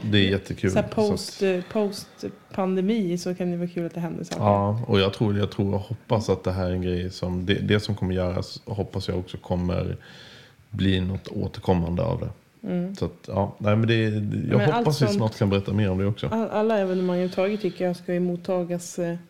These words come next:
Speaker 2: tacksamt.
Speaker 1: Ja.
Speaker 2: Eh, jag var ju på, på tal om, nu är vi inne på, nu, nu känner jag att vi halkade ifrån klättringen,
Speaker 1: Mm.
Speaker 2: för det var ju ganska ointressant
Speaker 1: Mm.
Speaker 2: egentligen. Ehm, men, ja, ja, det är väl kul, typ. Sen är det i Svedjeholmen, så jag vet inte riktigt, det är ju,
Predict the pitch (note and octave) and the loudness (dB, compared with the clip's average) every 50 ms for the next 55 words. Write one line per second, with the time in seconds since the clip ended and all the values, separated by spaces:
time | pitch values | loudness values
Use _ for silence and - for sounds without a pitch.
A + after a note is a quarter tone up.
0 | _ _ _ _ _ - _ _ _ _ - F3 E3+ - - - C#3+ - - - | _ _ _ _ _ -20 _ _ _ _ -10 -10 -10 -6 -4 -4 -4 -4 -8 -8
1 | - - F2+ G2+ - - - - _ - F#3 F#3 F3+ F3+ F#3 G3 G#3 G#3 G3+ F#3+ | 0 2 2 2 0 -4 -14 -20 _ -2 0 2 2 2 2 2 2 2 2 2
2 | F#3+ F#3+ F#3 F#3 F3+ F#3 - - E3 D#3+ D#3+ D#3+ E3+ F#3 F3+ - - _ _ _ | 0 2 2 0 -2 -4 -4 -2 -2 0 0 0 -2 -2 -4 -6 -16 _ _ _
3 | - _ _ _ - - E3 D#3+ E3 E3 E3+ F3 F3 - - - - - F3+ F3 | -20 _ _ _ -12 -10 -8 -8 -6 -8 -8 -10 -12 -16 -20 -20 -8 -4 -2 -2
4 | E3+ E3 E3 D#3+ D#3+ - F3 E3+ E3+ F3+ F3+ F3 E3 C#3+ C3 F3+ F#3 F3+ F3 E3+ | -2 -2 -2 -4 -6 -6 -6 -4 0 0 0 0 0 -2 0 0 2 2 2 0
5 | - F3 E3 E3 E3 E3 E3 E3+ E3 E3 - - - _ _ - - - F3 E3+ | 0 0 0 0 0 0 0 -2 -2 -2 -6 -18 -20 _ _ -20 -8 -4 -2 -2
6 | E3+ F3 - F3 F3 E3+ F3 - F3+ D#3+ D3+ D#3+ D3+ - - F3 F3 - - F3+ | -2 0 0 0 0 0 0 -2 -4 -2 -2 -4 -6 -6 -8 -8 -8 -8 -6 -2
7 | E3 D#3+ G3+ G3+ G3 F#3+ E3+ E3 D#3 D3+ D3+ C#3+ D3 - - - - - F3 E3+ | 2 2 4 4 4 2 0 -2 -2 -2 -4 -4 -4 -6 -6 -6 -8 -8 -8 -10
8 | - - E3 D#3+ D#3+ D#3 - - G#3+ G#3 G3 D#3+ E3 E3+ - E3+ - - - - | -8 -8 -6 -6 -6 -4 0 2 4 4 2 0 -2 -4 -6 -8 -10 -10 -18 -18
9 | C3+ - - - F3 F3+ F3 F3 E3+ F3 F3 - - _ _ _ - _ _ _ | -18 -20 -12 -4 0 2 2 2 2 0 -2 -6 -14 _ _ _ -20 _ _ _
10 | _ - - - F#3+ F#3+ F3+ F3+ F3+ F3+ E3+ F3 F3 - - F3+ E3+ - D#3 - | _ -8 -2 0 2 2 2 0 -2 -2 0 0 -2 -2 -2 -4 -4 -4 -4 -6
11 | F3+ F#3 F#3 F3 E3+ E3+ E3+ E3+ - - - F3 - - - - D#3 D#3 - - | -4 -2 -2 -2 -2 -2 -4 -6 -6 -6 -6 -6 -8 -14 -12 -10 -10 -10 -8 -8
12 | D3+ F3 - G3+ G3 G3+ G3 F#3+ F3+ F3 E3+ - - F#3+ F3+ E3 E3 E3+ F#3+ F#3+ | -8 -2 2 4 4 4 4 4 2 0 -2 -4 -2 -2 -2 0 0 0 0 0
13 | E3 D3+ D3+ D#3+ D#3 F3 E3+ E3 E3 E3 E3 D#3+ D#3+ - F3 F3 F3 E3+ E3 E3 | 0 0 -2 -4 -4 -4 -4 -4 -2 -2 -2 -4 -4 -8 -10 -6 -4 -2 -2 -4